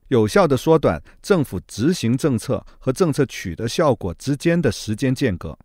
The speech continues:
而反方认为财政政策更有效，那是因为政府要征税，得获得人民的认可，因此能够取得社会最大程度的共识；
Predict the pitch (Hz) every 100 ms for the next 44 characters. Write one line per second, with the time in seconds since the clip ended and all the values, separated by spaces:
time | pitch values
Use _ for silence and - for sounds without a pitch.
0 | _ _ _ 160 185 98 92 147 160 117
1 | 90 95 - _ _ - 104 104 190 180
2 | 165 123 135 101 - - 170 113 85 -
3 | 117 - - _ _ _ 165 156 147 156
4 | 160 127 - - - 190 143 107 120 107
5 | 151 170 180 135 - _ _ - 107 -
6 | 156 123 120 160 165 151 165 110 - 82
7 | - _ _ _ - 220 202 104 117 170
8 | 147 - 95 104 - 170 143 135 - 190
9 | 143 123 107 107 117 135 110 - 131 104
10 | -